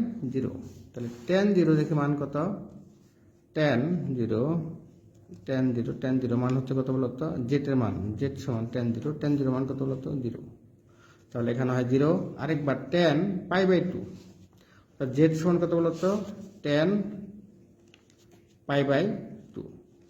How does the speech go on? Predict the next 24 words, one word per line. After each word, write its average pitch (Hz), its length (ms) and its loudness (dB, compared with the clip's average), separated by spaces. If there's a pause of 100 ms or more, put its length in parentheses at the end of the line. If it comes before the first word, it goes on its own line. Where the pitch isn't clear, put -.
(440)
ট্যান 190 240 4
পাই 190 180 4
by 190 80 6 (300)
টেন, 190 200 6
নব্বই 190 240 4
ডিগ্রি 165 200 4
মানে 165 140 6
হচ্ছে 165 180 0
কত? 170 120 0 (180)
ইনফিনিটি। 131 460 -4 (420)
তাহলে 127 240 -4
এটা - 200 -6
ইনফিনিটি, 120 460 -6
এই 117 80 -6
যে - 100 -6
এটা, - 120 -16 (140)
জিরো 143 240 -2
to - 100 -4
infinity। - 380 -8 (420)
তাহলে 143 240 2
নতুন 175 180 4 (100)
লিমিট 160 280 8
হইল 175 140 4 (180)
জিরো 160 180 4